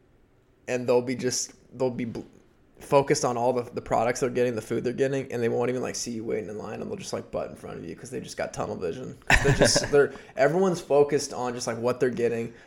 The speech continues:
Speaker 1: They're not worried about, like, where other people a-, are at or positioned. So you'll have people to, like, cut in front of you and, like, swear they're there before you, and it's funny. <laughs>
Speaker 2: Like, I don't know. If that happens, like, it happens. But here's the other thing. We've talked about, uh,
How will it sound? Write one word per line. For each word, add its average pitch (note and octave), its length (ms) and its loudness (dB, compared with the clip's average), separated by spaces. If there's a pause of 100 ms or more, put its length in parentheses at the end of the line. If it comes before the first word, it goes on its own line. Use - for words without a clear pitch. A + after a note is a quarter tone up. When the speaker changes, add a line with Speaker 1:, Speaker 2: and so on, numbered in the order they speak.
Speaker 1:
They're B2 100 4
not C3 160 6
worried C3+ 200 6
about, C3 160 6
like, A#2 160 0
where A#2+ 200 4
other B2 160 4
people B2 340 -2
a-, - 160 0
are A2+ 200 -2
at A#2 280 0
or A2+ 60 0
positioned. A2 560 -6
So A#2 320 0 (240)
you'll A#2+ 120 4
have A#2+ 80 4
people C3 200 0
to, A#2 60 0
like, A2+ 180 0
cut - 220 -2
in - 40 -14
front A2+ 220 -4
of A2 100 -4
you A2 140 -4
and, A2 80 -4
like, G2+ 160 -6
swear A2 300 -4
they're G#2 80 -4
there G2 180 -6
before G#2+ 380 -4
you, - 260 -2
and - 220 -6 (240)
it's - 100 -16
funny. - 320 -10
<laughs> - 960 4
Speaker 2:
Like, E3+ 260 0 (1200)
I B2 100 4
don't G2 140 2
know. F2 240 -2 (220)
If B2+ 140 2
that D3+ 120 6
happens, D#3 500 4
like, C#3 300 0
it A2+ 100 -2
happens. A2+ 640 0
But - 140 2
here's D#3 240 4
the B2+ 140 4
other A#2+ 100 6
thing. F#2 180 -2
We've A#2 200 0
talked B2 400 2
about, A2 460 4 (960)
uh, G#2+ 260 2